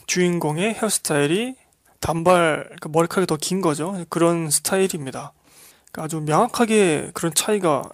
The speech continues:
있는 거죠, 확연하게. 근데 이러한 차이는 분명히 감독이 의도를 한 것일 텐데, 제가 이것을 좀 가볍게 생각을 했던 것 같고요.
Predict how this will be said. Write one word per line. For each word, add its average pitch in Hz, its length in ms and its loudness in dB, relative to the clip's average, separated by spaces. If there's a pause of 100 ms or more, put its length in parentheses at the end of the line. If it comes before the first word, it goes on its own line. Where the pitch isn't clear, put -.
(120)
있는 156 200 -6
거죠, 143 200 -4
확연하게. 190 580 -4 (1120)
근데 180 140 -6
이러한 220 640 2 (180)
차이는 233 600 0 (140)
분명히 190 580 0
감독이 175 720 2
의도를 190 540 2
한 170 180 -2
것일 151 280 -4
텐데, 147 460 -6 (580)
제가 156 200 -2
이것을 151 680 -2
좀 147 220 -10
가볍게 165 440 2
생각을 151 360 -4
했던 175 220 -6
것 143 80 -6
같고요. 135 420 -8